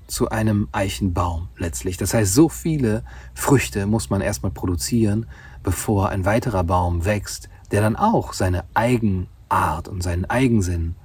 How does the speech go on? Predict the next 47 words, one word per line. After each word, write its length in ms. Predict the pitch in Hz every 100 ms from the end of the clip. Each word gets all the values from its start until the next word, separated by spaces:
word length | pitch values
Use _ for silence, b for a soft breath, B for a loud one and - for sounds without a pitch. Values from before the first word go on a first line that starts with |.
| -
hat, 360 | - 101 -
der 140 | 98 90
darin 500 | 110 127 113 104 90
wächst 340 | 95 95 -
und 260 | 101 92 - B B
in 260 | - 123 110
seiner 300 | 104 98 95
inneren 420 | 170 165 117 101 90
Wahrheit 500 | 98 98 87 82 95
lebt. 400 | 104 92 - - B B B B -
Und 160 | - 101
das 200 | 143 -
müssen 240 | 143 -
wir 100 | 117
entdecken. 580 | 104 101 110 - 85 85 - B B - -
Das, 240 | 113 -
was 140 | 110 -
tief 320 | - 131 -
in 200 | 147 139
uns, 200 | 104 95
was 180 | 92 -
vor 300 | - 160 -
unserer 340 | 131 110 101
Geburt 380 | 90 90 107 92
tief 300 | - 127 -
in 220 | - 117 110
uns 380 | 95 92 - - b b
gelegt 480 | 110 113 120 - 82
wurde, 340 | 82 82 101 B B B B B -
das 220 | - -
entdecken. 360 | 117 135 113
Und 120 | 90 92
das 180 | -
ist 140 | 120 104
ein 120 | 95
unglaubliches 720 | 117 117 104 - - - -
Abenteuer. 680 | - 107 139 139 - 87 98
Und 160 | 101 95
dafür 440 | - 170 - 147
ist 180 | 131 -
diese 240 | 107 95
Zeit 380 | - - 110 110
der 100 | -
Krise 520 | 85 - 113 92 90
und 140 | - 85
des 140 | 85
Chaos 600 | - 98 95 87 - -